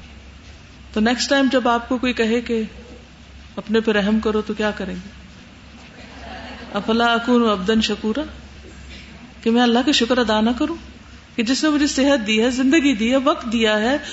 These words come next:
موقع دیا، وسائل دیے ہیں، اور پھر میں ان سب چیزوں کو اس کی راہ میں نہ لگاؤں؟ وہ مشورہ دینے والے بھی کون ہوتے ہیں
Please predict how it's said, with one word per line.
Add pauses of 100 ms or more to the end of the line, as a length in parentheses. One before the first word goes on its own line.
(180)
موقع
دیا،
وسائل
دیے
ہیں، (420)
اور
پھر
میں
ان
سب
چیزوں
کو
اس
کی
راہ
میں
نہ
لگاؤں؟ (1700)
وہ
مشورہ
دینے
والے
بھی
کون
ہوتے
ہیں